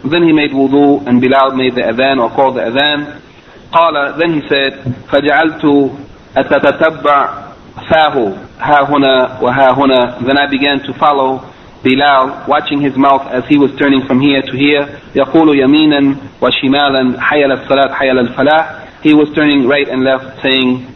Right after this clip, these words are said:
"حي على الصلاة, come to prayer, حي على الفلاح, come to success."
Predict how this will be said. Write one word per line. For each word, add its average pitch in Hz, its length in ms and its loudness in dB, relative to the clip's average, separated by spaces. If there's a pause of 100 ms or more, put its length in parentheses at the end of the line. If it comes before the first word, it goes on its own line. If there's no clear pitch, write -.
(460)
"حي 156 260 0
على 131 160 -2
الصلاة, 127 480 0
come 131 160 0
to 127 120 -6
prayer, 131 280 0
حي - 180 -2
على 127 120 2
الفلاح, 127 760 -2
come 131 140 2
to 123 180 -4
success." 117 340 -4